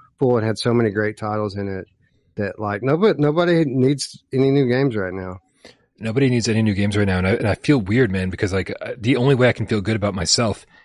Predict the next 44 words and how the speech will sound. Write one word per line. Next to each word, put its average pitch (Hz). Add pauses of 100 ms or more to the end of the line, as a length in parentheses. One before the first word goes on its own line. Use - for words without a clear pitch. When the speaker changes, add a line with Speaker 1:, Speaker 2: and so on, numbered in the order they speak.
(180)
Speaker 2:
is 110
to 104 (320)
make 117
sure 127
I -
have 107
reviews 127
out 104
for 110
the 101
games 110
that 104
are 98
coming 120
out 120
as 107
they 107
come 110
out, 107 (420)
right? 110 (160)
Because 104 (760)
that 117
makes 117
me 117
feel 127
like 110
I'm 98
current 113
and 98
on 92
top 110
of 101
shit. 90 (340)
But -
there's 143
<laughs> -
so - (140)
many 170
launch 139
games 117
that -
still 143
need 131
coverage 117